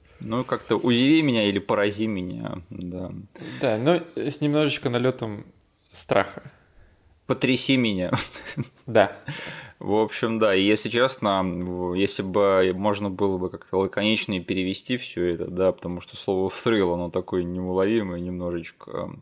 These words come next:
Speaker 1: э, то я бы и в быту чаще эту фразу бы употреблял, потому что
Speaker 2: Да.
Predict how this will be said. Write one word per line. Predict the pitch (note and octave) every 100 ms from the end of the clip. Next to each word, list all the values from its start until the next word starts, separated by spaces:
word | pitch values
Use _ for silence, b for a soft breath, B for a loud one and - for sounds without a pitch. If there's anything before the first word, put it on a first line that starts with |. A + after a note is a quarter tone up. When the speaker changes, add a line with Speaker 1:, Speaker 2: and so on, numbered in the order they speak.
| B B B B
Speaker 1:
э, | - F2
то | - F#2+
я | F#2+ G#2
бы | G2 G#2 F#2+
и | G2
в | G2
быту | G2 A#2 C3 A#2
чаще | - G2+ - F#2
эту | F2+
фразу | - G#2 F#2 F2+
бы | E2
употреблял, | E2 - - F#2 F2+ E2
потому | - - F2 E2+
что | - A#2
Speaker 2:
Да. | G#2 G#2+ G2+ G2+